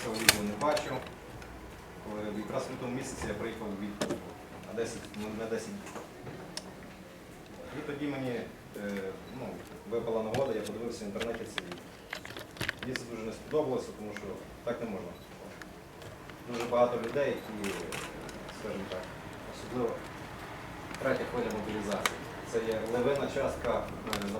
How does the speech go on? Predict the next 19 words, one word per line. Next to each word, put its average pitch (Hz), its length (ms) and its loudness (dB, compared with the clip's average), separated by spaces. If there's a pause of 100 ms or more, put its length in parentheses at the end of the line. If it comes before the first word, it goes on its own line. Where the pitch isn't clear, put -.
той 131 100 6
момент 120 320 4
була 107 160 4
левина 120 240 4 (120)
частка 120 260 0 (160)
Збройних 117 280 2
сил 107 160 -2
України, 90 280 -2 (1200)
які 139 120 0 (100)
пішли, 139 300 4
скажімо 113 360 4
так, 131 220 4
ну, 120 80 0
можна 123 200 4
сказати, - 280 2 (120)
на, 107 80 2 (1160)
на 120 120 4
добровільних 147 440 10
засадах. - 400 2